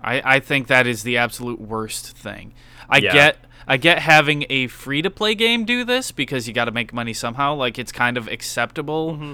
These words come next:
Speaker 1: to a point in Dota two, but to have pub G get out there and not only do this, but also have limited skins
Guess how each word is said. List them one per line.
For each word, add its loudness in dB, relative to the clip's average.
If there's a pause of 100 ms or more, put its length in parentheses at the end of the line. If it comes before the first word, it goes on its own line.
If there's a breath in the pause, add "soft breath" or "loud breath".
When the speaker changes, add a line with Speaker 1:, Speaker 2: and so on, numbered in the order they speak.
(100)
Speaker 1:
to -4
a -2
point -6
in -8
Dota -4
two, -4 (400 loud breath)
but -4
to 0
have 4
pub 2
G -2
get 2
out 2
there 0
and -4
not 6
only -2
do -2
this, -2
but -4
also -2
have -2
limited 2
skins -4